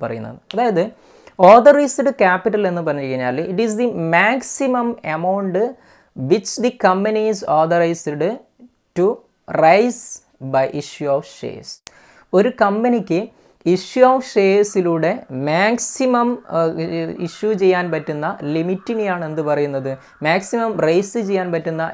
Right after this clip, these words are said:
amount-ിനെയാണ് എന്ത് പറയുന്നത്, authorized capital അല്ലെങ്കിൽ രജിസ്റ്റേർഡ് അല്ലെങ്കിൽ നോമിനൽ ക്യാപിറ്റൽ എന്ന് പറയുന്നത്. ഒരു കമ്പനി ഇൻകോർപ്പറേറ്റ് ചെയ്യുന്ന സമയത്ത് അതിൻ്റെ memorandum of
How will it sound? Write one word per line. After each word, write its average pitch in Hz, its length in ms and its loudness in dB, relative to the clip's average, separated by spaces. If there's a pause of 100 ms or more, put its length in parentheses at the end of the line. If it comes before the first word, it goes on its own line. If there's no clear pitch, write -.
(100)
amount-ിനെയാണ് 160 580 -4
എന്ത് 143 160 -8
പറയുന്നത്, 135 480 -4 (480)
authorized 208 760 6
capital 160 460 0
അല്ലെങ്കിൽ 147 320 -6
രജിസ്റ്റേർഡ് 175 800 -2
അല്ലെങ്കിൽ 151 340 -2
നോമിനൽ 180 440 -2
ക്യാപിറ്റൽ 139 500 -6
എന്ന് 127 180 -8
പറയുന്നത്. 139 440 -2
ഒരു 165 260 0
കമ്പനി 190 320 0
ഇൻകോർപ്പറേറ്റ് 190 720 0
ചെയ്യുന്ന 175 340 -6
സമയത്ത് 127 560 -4 (480)
അതിൻ്റെ 208 240 4
memorandum 220 520 4
of 240 80 2